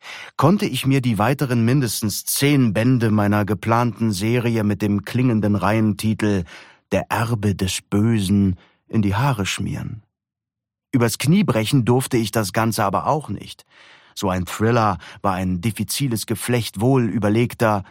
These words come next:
"Warum klappst du zu? Hast du aufgeschrieben?" "Ja, ist drin", log ich. Sie kniff die Augen zusammen und musterte mich.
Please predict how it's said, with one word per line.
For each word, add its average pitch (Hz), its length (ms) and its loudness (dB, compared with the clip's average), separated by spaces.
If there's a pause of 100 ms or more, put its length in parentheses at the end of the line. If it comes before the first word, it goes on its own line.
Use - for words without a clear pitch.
(280)
"Warum 294 300 0
klappst 226 340 -2
du 180 40 -2
zu? 110 320 -4 (1080)
Hast 131 240 0
du 196 80 4
aufgeschrieben?" 135 800 -2 (720)
"Ja, 107 300 2 (840)
ist - 200 -2
drin", 139 420 0 (680)
log 98 300 -2
ich. - 240 -14 (1800)
Sie 156 140 -2
kniff 170 260 2
die - 160 -2
Augen 143 280 0
zusammen 151 460 0
und 151 140 0
musterte 107 460 -2
mich. 87 400 -4